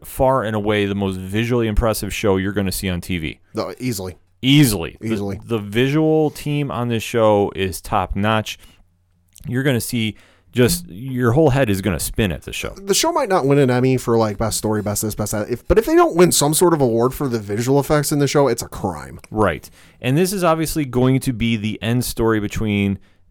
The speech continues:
Speaker 1: Legion and the Shadow King, which has been
Speaker 2: Mm-hmm.
Speaker 1: built up now for two years.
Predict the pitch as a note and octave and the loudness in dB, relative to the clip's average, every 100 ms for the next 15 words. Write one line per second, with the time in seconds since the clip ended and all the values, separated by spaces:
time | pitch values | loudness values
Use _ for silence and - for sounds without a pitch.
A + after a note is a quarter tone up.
0 | - A#2 A#2+ A2+ A#2+ A2+ - A2+ G#2+ - | -14 -4 -2 2 2 0 0 0 0 -2
1 | B2+ A#2+ G#2 - E2+ C#2 D2+ F#2+ A2 A2 | 0 2 2 -2 -6 -6 -4 -2 2 2
2 | G#2+ A#2 A#2 A2+ G#2 A2 G2 G#2 G2 G2+ | 4 2 2 2 0 -2 -2 -2 -2 -2
3 | F2+ - - B2 A2+ G#2 G2+ G2+ - | -6 -6 -4 -2 -2 0 0 -2 -6